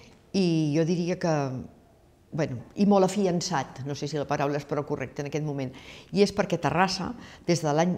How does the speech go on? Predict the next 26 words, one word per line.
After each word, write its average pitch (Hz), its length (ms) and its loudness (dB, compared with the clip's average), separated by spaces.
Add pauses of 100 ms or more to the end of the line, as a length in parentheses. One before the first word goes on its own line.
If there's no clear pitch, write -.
(120)
dos 175 300 0
mil, 151 220 -2 (680)
que 180 80 2
va 160 140 4
fer 185 140 0
el - 40 -4
salt 143 400 2
del 147 220 -2
zero 202 180 2
set 160 380 -4 (120)
a 165 60 0
l'u 165 140 4
per 147 160 -2
cent, 123 260 -4 (1160)
la 151 100 2
qual 139 220 2
cosa, 196 320 4 (220)
moltes 190 580 6
ciutats 156 400 0
de - 80 -6
Catalunya 165 560 0 (500)
estaven 156 400 2
en 156 80 0
el 165 100 2
zero 175 220 4
set 175 380 -2